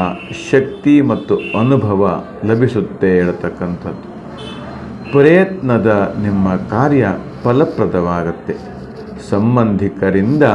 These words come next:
ನಡೆಯಲಿದೆ. ಉನ್ನತ ಶಿಕ್ಷಣಕ್ಕಾಗಿ ವಿದೇಶ ಪ್ರಯಾಣದ ಕನಸು ಈಡೇರುತ್ತದೆ.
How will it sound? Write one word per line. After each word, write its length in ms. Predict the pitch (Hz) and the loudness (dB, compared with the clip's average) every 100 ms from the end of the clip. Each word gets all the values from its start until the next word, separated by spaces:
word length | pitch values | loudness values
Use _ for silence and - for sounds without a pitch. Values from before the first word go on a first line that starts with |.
| 104 107 - - - - 104 107 | 0 -6 -14 -18 -18 -10 -2 2
ನಡೆಯಲಿದೆ. 640 | 113 131 139 101 98 95 92 92 92 - - - - - 120 | 4 6 6 4 2 2 2 2 0 -4 -18 -20 -18 -4 0
ಉನ್ನತ 420 | 147 147 113 - 98 92 95 - - | 2 2 2 2 0 0 -2 -8 -6
ಶಿಕ್ಷಣಕ್ಕಾಗಿ 1040 | 143 139 - 180 165 - 120 101 92 92 90 90 | -4 -4 0 0 2 0 0 0 0 0 -2 -2
ವಿದೇಶ 560 | 98 92 143 151 - 113 - | -2 2 4 4 2 0 2
ಪ್ರಯಾಣದ 640 | 92 95 95 92 90 90 90 87 - | 2 2 4 2 2 0 0 -2 -4
ಕನಸು 420 | 123 160 - 120 113 - - - - - 117 | 0 0 0 -2 -4 -6 -16 -18 -16 -8 0
ಈಡೇರುತ್ತದೆ. 680 | 113 107 95 92 92 85 92 | 4 4 4 2 -2 -4 -4